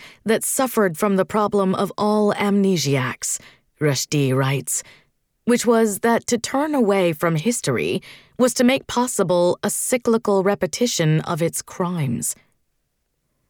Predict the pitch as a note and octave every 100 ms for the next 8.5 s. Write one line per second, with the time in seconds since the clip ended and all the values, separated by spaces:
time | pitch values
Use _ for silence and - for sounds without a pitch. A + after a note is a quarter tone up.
0 | _ - D4 D4 - C4 A3+ A3+ - F#3+
1 | E3 D#3+ D#3+ - B3 B3+ B3 G#3 F3+ D#3+
2 | D#3+ D#3+ E3+ E3+ F#3 F3+ D#3+ D#3+ D#3 F#3
3 | D#3+ D3 C3 B2+ D#3 - F3 D#3 C#3 -
4 | - - - _ _ _ G#3+ A3 A#3 A#3+
5 | A3 G#3 G3+ G#3 A#3 A#3 B3+ C4 A3+ G#3+
6 | - A3 - - A#3 C3+ - - _ _
7 | - E3+ D#3+ E3+ E3+ F3 F3 D#3+ D3+ -
8 | F3 C#3+ - -